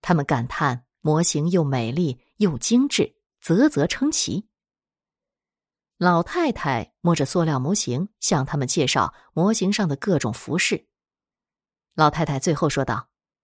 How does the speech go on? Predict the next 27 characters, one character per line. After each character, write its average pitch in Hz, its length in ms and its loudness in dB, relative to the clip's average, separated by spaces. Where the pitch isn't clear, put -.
：“你 - 260 -8
们 202 180 2
穿 156 280 -2
上 104 240 -2
这 - 160 -2
些 123 240 -4
衣 160 280 2
服， 104 240 -2
也 170 260 4
和 208 160 2
他 269 300 2
们 143 380 4
一 185 380 4
样 277 260 4
漂 127 400 0
亮。” - 400 -4
女 175 240 6
人 175 180 6
爱 247 220 2
美， 127 340 -4
正 180 200 4
值 160 100 2
花 202 240 0
季 202 140 -2
的 151 100 0
女 135 180 -2
生 170 280 0